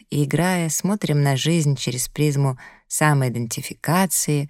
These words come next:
индивидуальности, физического мира, психологии, чёрных и белых красок, причины и следствия, приникнув слишком близко к происходящему.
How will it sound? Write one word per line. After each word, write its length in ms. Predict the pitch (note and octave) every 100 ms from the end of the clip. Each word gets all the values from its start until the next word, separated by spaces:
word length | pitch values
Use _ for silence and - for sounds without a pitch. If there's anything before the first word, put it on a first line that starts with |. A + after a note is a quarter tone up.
| - _
индивидуальности, 1200 | - G3+ C#3 A#2+ A2 A2 D3 E3 D3+ C#3+ - - - _ _ -
физического 640 | D3+ F#3+ - - - C3+
мира, 460 | C3 C3 D3 C#3+ D3 - _ _
психологии, 920 | - G3+ F#3 D3 D3 D3+ C#3 D#3 - _ _ _
чёрных 440 | - G#3 G#3+ G3 -
и 40 |
белых 320 | E3+ F3+ D#3
красок, 720 | - D3+ D3+ D3 - D3+ - _ _ _
причины 540 | D3 D3 - F3 F3
и 20 |
следствия, 760 | D#3 C#3+ C#3+ D3 - - D3 - - _ _
приникнув 540 | C#3+ C#3 C3+ B2+ B2+
слишком 800 | - - C3 F3+ G3+ - - F3
близко 560 | D#3 D3+ D#3+ - - C#3+ - _
к 120 | -
происходящему. 1040 | - E3+ D#3+ - D3+ C3 A2+ A2+ - -